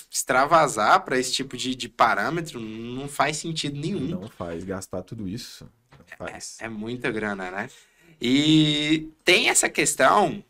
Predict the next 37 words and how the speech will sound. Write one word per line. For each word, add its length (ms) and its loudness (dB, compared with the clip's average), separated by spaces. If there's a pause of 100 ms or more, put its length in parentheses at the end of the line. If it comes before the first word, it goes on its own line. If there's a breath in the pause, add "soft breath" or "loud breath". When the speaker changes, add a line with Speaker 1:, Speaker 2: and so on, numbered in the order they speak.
Speaker 1:
não 180 -8
sei 280 2
se 140 0
todos 260 0
os 60 -4
nutricionistas 420 -4
estão 160 -6
cientes, 420 -4 (340 loud breath)
mas 120 -2
a 40 2
galera 220 8
ganha 520 0 (160)
em 80 -10
cima, 340 -6
né? 180 -8 (160)
Às 140 0
Speaker 2:
Uhum. 0 -
Speaker 1:
vezes 140 4
você 100 4
paga 320 6
ali 100 -2
uma 140 0
consulta 480 -2
de 480 -2
cem, 460 -2
cento 260 -4
e 20 -2
cinquenta 340 -4
reais, 480 4 (520 loud breath)
aí 100 4
ele 80 0
te 120 -2
passa 380 6
uma 60 -2
lista 160 -4
de 100 -6
manipulados, 840 0